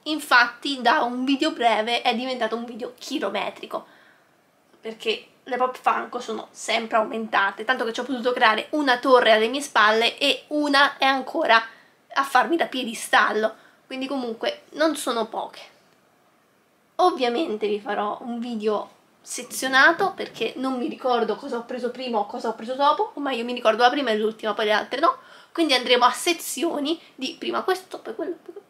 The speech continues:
Non, non contate chi ho preso prima o chi ho preso dopo, perché non lo so.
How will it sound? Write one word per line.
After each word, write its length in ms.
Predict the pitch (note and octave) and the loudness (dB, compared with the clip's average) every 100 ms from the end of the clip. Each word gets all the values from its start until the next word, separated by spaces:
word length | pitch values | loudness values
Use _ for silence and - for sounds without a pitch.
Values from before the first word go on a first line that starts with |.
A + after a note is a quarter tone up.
| _ | _
Non, 380 | D4+ E4 F4+ F4 E4 | 2 6 6 4 4
non 300 | F#4+ G#4 F4+ | 4 4 4
contate 560 | F4 E4 F4 A4 E4 | 2 6 6 6 2
chi 180 | - D#4+ | -2 -2
ho 80 | C#4+ | -2
preso 220 | C#4+ D#4+ | 0 -2
prima 240 | D#4 E4 | 2 4
o 80 | D4+ | 4
chi 100 | D4 | 2
ho 80 | B3+ | -2
preso 220 | B3 - | 0 -2
dopo, 220 | A3 - | -2 -4
perché 260 | - A3+ B3+ | -8 -8 -8
non 640 | B3+ B3 B3+ B3 B3+ B3+ | -8 -8 -4 -2 -2 -2
lo 180 | B3 B3 | 0 0
so. 380 | B3 - - - | 2 -2 -4 -8